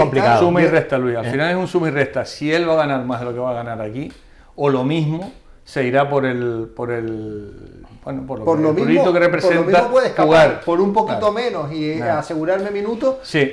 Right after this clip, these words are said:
Speaker 3: pues sí,
Speaker 2: pero,
Speaker 3: pero,
Speaker 2: pero poco más,
Speaker 3: eh,
Speaker 2: poco
Speaker 3: pero
Speaker 2: más.
Speaker 3: ¿qué haces con Bodiger?
Speaker 2: Pero aquí lo que hace falta es saber negociar, no hay otra.
Speaker 3: ¿Qué haces con los
Speaker 2: Eh, no
Speaker 3: centrales
Speaker 2: sé.
Speaker 3: que ha ficha-? Es que, es que te pones a
Speaker 2: Bodiger es
Speaker 3: mirar.
Speaker 2: el caso más difícil que tiene ahora mismo el Tenerife si le quiere dar salida en enero. Para mí es el más difícil. Eh, porque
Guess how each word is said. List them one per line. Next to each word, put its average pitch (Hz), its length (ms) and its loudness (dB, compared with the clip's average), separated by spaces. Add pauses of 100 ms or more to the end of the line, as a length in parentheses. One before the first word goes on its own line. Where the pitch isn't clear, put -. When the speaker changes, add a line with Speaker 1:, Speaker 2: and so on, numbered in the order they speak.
Speaker 3:
pues 165 200 -2
sí, - 120 -4
Speaker 2:
pero, 120 420 0
Speaker 3:
pero, 170 220 2
Speaker 2:
pero 151 80 2
poco 156 200 2
más, 131 160 -2
Speaker 3:
eh, 180 280 -4
Speaker 2:
poco 131 120 -4
Speaker 3:
pero 160 320 2
Speaker 2:
más. 156 80 -8
Speaker 3:
¿qué 180 80 -4
haces 185 200 -4
con 196 160 -6
Bodiger? 156 580 -4 (120)
Speaker 2:
Pero 117 160 -6
aquí 117 140 -4
lo 139 100 0
que 143 80 -6
hace 143 140 -8
falta 143 220 -6
es 143 60 -12
saber 147 180 -4
negociar, 143 480 -8
no 123 120 -8
hay 123 100 -6
otra. 117 280 -10 (320)
Speaker 3:
¿Qué 170 100 -4
haces 165 260 -4
con 170 200 -8
los 160 100 0
Speaker 2:
Eh, - 20 -6
no - 60 -8 (220)
Speaker 3:
centrales 165 260 0
Speaker 2:
sé. 117 60 -6
Speaker 3:
que 175 60 -4
ha 160 60 -2
ficha-? - 320 -6
Es 156 80 -8
que, 202 140 -2
es - 160 -6
que 170 100 -8
te 139 80 -6
pones 135 60 -2
a 180 160 4
Speaker 2:
Bodiger 185 140 4
es 196 60 4
Speaker 3:
mirar. 185 140 4
Speaker 2:
el 160 80 -2
caso 170 300 -2
más 151 180 -4
difícil 151 280 -6
que 160 100 -4
tiene 151 160 -6
ahora 147 80 -6
mismo 143 140 -2
el 131 40 -4
Tenerife 135 380 -4
si 143 100 -8
le 123 120 -6
quiere 131 160 -4
dar 131 140 -4
salida 120 280 -8
en 113 80 -10
enero. 101 320 -12 (140)
Para 101 180 -10
mí 117 140 -6
es 139 60 -2
el 139 60 -2
más 123 160 -4
difícil. 110 480 -12 (600)
Eh, 120 360 -2
porque 113 1400 -6